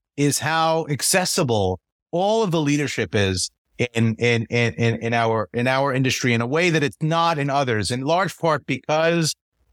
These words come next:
it's a young industry, but I think for the most part, because it's so young, that all of the, the, the, the, the people in positions of leadership, even at the largest companies that do what we do,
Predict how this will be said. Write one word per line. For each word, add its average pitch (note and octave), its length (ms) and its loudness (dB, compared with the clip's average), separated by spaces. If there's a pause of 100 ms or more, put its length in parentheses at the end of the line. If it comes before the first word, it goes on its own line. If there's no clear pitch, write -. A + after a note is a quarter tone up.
(140)
it's C#3 240 0
a C#3+ 120 2
young C#3 340 0
industry, C#3 440 0
but C#3+ 160 0
I C#3 100 2
think E3+ 300 0
for E3 80 0
the C#3+ 80 0
most F3 380 0
part, C3+ 300 0
because F#3+ 480 0
it's F#3+ 140 -4
so F3+ 220 2
young, D#3+ 540 0 (360)
that C#3+ 280 0 (100)
all A3+ 460 0
of F3 240 -2
the, D3+ 120 0 (260)
the, A#2+ 180 4 (100)
the, - 220 2 (180)
the, A#2+ 460 0
the A#2 120 0
people G3 400 0
in D#3 180 2
positions D#3+ 420 0
of A2+ 100 -2
leadership, E3+ 480 0 (360)
even A#3 240 0
at F#3 80 0
the D3+ 100 0
largest D#3 680 0 (100)
companies D3+ 460 0
that A#2+ 140 0
do C#3 160 2
what D3+ 140 0
we C3 140 0
do, D3+ 380 0